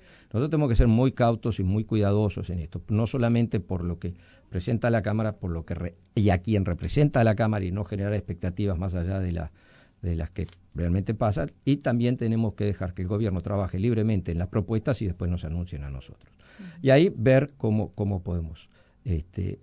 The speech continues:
Speaker 1: congeniar o cómo podemos articular para que, que, que, que sea, se genere un ámbito de, de, de competencia más pareja para todos.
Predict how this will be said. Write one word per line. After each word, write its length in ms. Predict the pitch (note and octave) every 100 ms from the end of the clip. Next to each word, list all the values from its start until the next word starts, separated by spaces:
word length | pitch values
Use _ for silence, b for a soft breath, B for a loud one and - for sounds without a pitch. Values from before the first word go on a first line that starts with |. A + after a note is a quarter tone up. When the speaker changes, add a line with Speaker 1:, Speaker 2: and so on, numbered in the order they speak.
| _
Speaker 1:
congeniar 600 | G2+ F2+ G2+ G#2+ A2+ A#2
o 80 | G#2
cómo 260 | G2+ G2
podemos 380 | F#2 F#2+ F#2+ F#2+
articular 540 | F2+ - F2+ F#2+ G2 F#2+
para 240 | F#2 E2
que, 180 | - F2+
que, 200 | - -
que, 160 | -
que 180 | - F#2+
sea, 320 | F2+ B2+ B2 - b b b
se 180 | - B2
genere 320 | A2 B2+ C#3+
un 160 | D3+ C3
ámbito 500 | C#3 C#3+ C#3 C3+ A#2+
de, 220 | G#2 G2+
de, 260 | G2+ G2+ -
de 160 | G#2 G#2
competencia 540 | A2 G2+ G#2+ A2+ A#2
más 160 | A2 G#2+
pareja 480 | - G#2 G#2 G#2+
para 200 | F2+ E2
todos. 360 | - F2+ - -